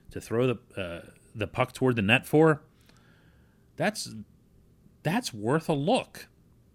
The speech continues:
And I would love to see the Penguins, and this head coach in particular, develop more of that mindset. It doesn't always have to be some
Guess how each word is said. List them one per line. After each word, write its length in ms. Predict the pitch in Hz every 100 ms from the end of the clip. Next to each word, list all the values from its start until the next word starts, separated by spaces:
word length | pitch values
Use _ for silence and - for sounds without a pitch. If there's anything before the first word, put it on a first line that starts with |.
| _ _ _ - - - -
And 140 | 139
I 100 | 165
would 200 | 170 143
love 380 | 143 147 226 233
to 100 | 202
see 260 | - 196
the 100 | 160
Penguins, 560 | 143 - 185 151 110 110
and 160 | 107 120
this 180 | 160
head 220 | - 143 -
coach 300 | 175 165 135
in 80 |
particular, 640 | 110 107 - 175 131 107 92
develop 540 | 92 95 131 147 143
more 400 | 123 127 170 139
of 140 | 107 95
that 240 | 110 107
mindset. 640 | 110 110 120 113 - 73 - - - - - - _ _ -
It 180 | 117 123
doesn't 320 | 165 190 185
always 460 | 143 170 180 165
have 220 | - 165 -
to 80 | 107
be 300 | 120 170 139
some 480 | - 113 104 90